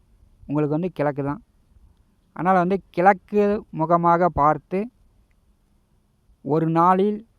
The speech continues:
மூன்று வேளையில் ஒரு வேளைனாச்சும் கிழக்கு முகமாக பார்த்து சாப்பிடுங்க.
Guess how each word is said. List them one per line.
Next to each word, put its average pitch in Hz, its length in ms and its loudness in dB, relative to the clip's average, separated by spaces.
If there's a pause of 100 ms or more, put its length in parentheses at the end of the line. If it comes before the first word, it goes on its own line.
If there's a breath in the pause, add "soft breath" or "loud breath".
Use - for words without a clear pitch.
மூன்று 170 400 -2
வேளையில் 165 460 0 (400)
ஒரு 165 280 2
வேளைனாச்சும் 175 760 0
கிழக்கு 170 400 -4
முகமாக 151 500 0
பார்த்து 143 400 -2
சாப்பிடுங்க. 127 480 -6